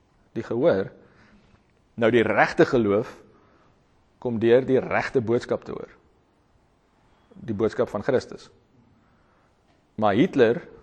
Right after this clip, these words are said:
het 'n klomp mense het na hom geluister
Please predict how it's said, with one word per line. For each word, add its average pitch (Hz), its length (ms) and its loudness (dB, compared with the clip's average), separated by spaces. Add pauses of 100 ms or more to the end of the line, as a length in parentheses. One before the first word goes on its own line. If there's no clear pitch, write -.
(1500)
het 117 180 -8
'n 120 60 0
klomp 185 340 2
mense 120 300 -2
het 110 300 0
na 117 80 -6
hom 127 160 0
geluister 92 540 -2